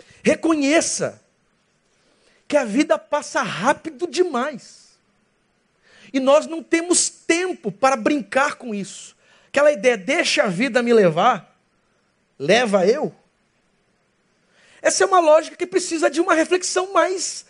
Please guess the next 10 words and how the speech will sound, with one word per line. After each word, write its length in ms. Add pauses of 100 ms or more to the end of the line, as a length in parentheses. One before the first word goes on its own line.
(120)
aguçada, 720
porque 400 (360)
olha 180
o 20
que 80
o 40
texto 340
diz. 540 (920)
"O 200
homem 440